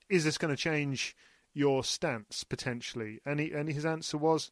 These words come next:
"Potentially." So he's put that doubt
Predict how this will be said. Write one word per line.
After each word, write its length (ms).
"Potentially." 640
So 460
he's 260
put 220
that 280
doubt 460